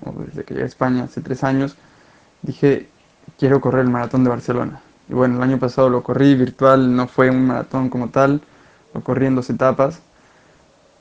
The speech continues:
pero este año quiero correr el maratón. Y, y, y este año voy en serio con una preparación, en serio me estoy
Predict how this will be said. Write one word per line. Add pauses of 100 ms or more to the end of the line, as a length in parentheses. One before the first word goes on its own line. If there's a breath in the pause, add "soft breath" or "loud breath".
pero (1400)
este
año
quiero
correr
el
maratón. (420)
Y,
y,
y
este
año
voy
en
serio
con
una
preparación,
en
serio
me
estoy